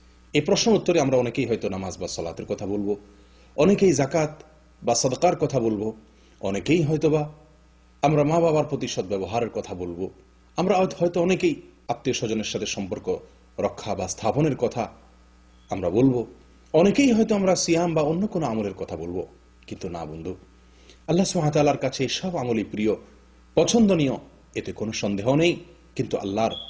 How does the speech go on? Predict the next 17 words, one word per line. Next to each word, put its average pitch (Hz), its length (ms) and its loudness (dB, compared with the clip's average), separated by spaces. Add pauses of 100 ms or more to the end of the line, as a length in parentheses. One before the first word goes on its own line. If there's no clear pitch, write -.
(380)
পছন্দনীয় 160 600 4
কাজের 110 300 0
ভেতর 101 280 -2
সবচেয়েতে 156 760 0
যে 113 180 -2
আমলটি 135 580 -2
আল্লাহকে 107 380 -4
সবচেয়ে 151 440 -2
বেশি 113 200 -6
আনন্দ 131 440 4
দেয়, 107 200 4
সবচেয়ে 220 440 0
বেশি 240 220 2
আল্লাহ 165 160 2
তাআলা 127 160 0
খুশি 160 320 -4
হন, 135 180 -2